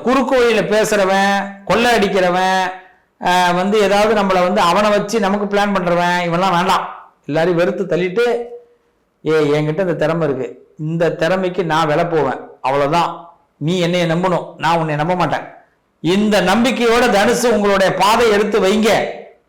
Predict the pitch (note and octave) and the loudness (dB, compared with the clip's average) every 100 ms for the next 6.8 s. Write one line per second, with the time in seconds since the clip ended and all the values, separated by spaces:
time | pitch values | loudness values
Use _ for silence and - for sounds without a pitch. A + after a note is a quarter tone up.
0 | _ _ _ _ _ _ _ _ _ D#3+ | _ _ _ _ _ _ _ _ _ -2
1 | F3 - F3 G#3+ A3 G3+ F#3+ F3 F#3+ G#3 | -2 0 2 2 2 0 0 0 0 -2
2 | E3+ F#3+ F3 A#2+ - - D3 E3+ D#3+ D#3 | 0 0 0 -2 -8 -8 -4 0 2 2
3 | G3+ A#3+ F3+ G3+ A3+ A3+ F3+ G3 A#3+ - | 2 2 2 2 2 2 2 2 2 2
4 | A3 - - - - _ _ _ _ _ | 0 0 -6 -14 -20 _ _ _ _ _
5 | _ _ _ _ _ _ _ _ _ B2 | _ _ _ _ _ _ _ _ _ -8
6 | - F#3+ F3+ G#3+ A#3+ G#3+ - | -4 -2 0 2 2 2 -2